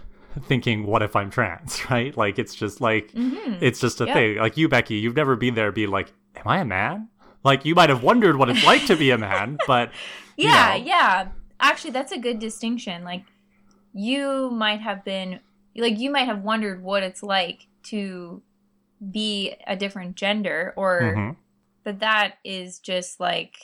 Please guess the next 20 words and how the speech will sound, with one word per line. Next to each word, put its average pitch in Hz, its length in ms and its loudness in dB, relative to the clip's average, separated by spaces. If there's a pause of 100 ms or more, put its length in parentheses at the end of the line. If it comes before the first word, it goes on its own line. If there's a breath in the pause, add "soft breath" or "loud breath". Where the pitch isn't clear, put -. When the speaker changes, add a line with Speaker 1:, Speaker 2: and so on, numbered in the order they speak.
(580)
Speaker 2:
who, 202 420 -2
who 247 160 0
doesn't, 202 460 -2
right? 185 240 -4
Like, 175 180 -8
who 220 100 -10
doesn't 185 260 -8
wonder 175 360 -6
that? - 280 -6 (680)
But 220 100 -8
that's, 233 220 0
like, 208 320 -10
yeah, 196 360 0
there's 202 180 -10
never, 190 560 -6 (800)
you, 226 180 -6
you 233 400 -4
don't 233 180 -2
question, 214 500 -4
like, 175 280 -10